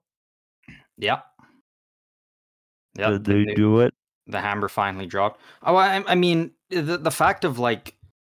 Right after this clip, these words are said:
Speaker 1: s-, um, uh,
Speaker 2: Maybe we shouldn't even
Speaker 1: and
Speaker 2: get into this.
Speaker 1: No, but, no, but what, what I'm gonna say, 'cause there's a lot of people that I see that are, like, you know,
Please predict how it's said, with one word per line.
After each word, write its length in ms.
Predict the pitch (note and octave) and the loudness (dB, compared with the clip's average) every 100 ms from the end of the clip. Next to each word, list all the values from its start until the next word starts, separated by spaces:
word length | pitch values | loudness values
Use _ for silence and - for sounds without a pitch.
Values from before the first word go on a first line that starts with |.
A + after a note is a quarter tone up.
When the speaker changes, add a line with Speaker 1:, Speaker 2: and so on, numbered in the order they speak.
| _ _ _ - | _ _ _ -12
Speaker 1:
s-, 220 | - A#2+ | -10 -6
um, 560 | B2 G#2+ G2 F#2+ F#2 F2+ _ _ _ _ - - _ _ _ _ _ | -2 0 0 -4 -10 -20 _ _ _ _ -20 -20 _ _ _ _ _
uh, 520 | - A2 G2 G2 F#2 F2+ - _ _ _ _ _ _ | -4 -2 0 -2 -6 -14 -16 _ _ _ _ _ _
Speaker 2:
Maybe 160 | D3 F#3 | -2 0
we 80 | E3+ | -2
shouldn't 240 | - D3+ | -2 -4
even 120 | C3 A#2+ | -2 -4
Speaker 1:
and 80 | |
Speaker 2:
get 120 | A2 G2+ | -6 -10
into 240 | G2+ G2+ | -14 -20
this. 120 | - | -12
Speaker 1:
No, 260 | F#3+ F3+ F3 | 0 2 4
but, 220 | D#3 D#3 | 2 0
no, 180 | E3+ D3+ | 2 2
but 140 | C3 | 2
what, 220 | C3+ F3 D#3 | 0 0 0
what 140 | F3+ | 0
I'm 80 | G3 | 2
gonna 140 | C#3 | 0
say, 180 | A2+ A2+ | -2 -6
'cause 180 | G#2 A#2 | -6 -4
there's 160 | C3 B2+ | -4 0
a 40 | |
lot 140 | F3+ | 0
of 80 | C#3+ | 0
people 340 | - A2+ - A#2 | -6 -10 -4 -4
that 120 | G#2 | -2
I 80 | G2+ | -4
see 240 | - G2+ | -6 -8
that 120 | G2 | -6
are, 220 | F#2 F2+ - | -6 -6 -8
like, 280 | A2 F#2 F2 | -8 -8 -8
you 60 | F#2+ | -14
know, 240 | F2 - | -14 -16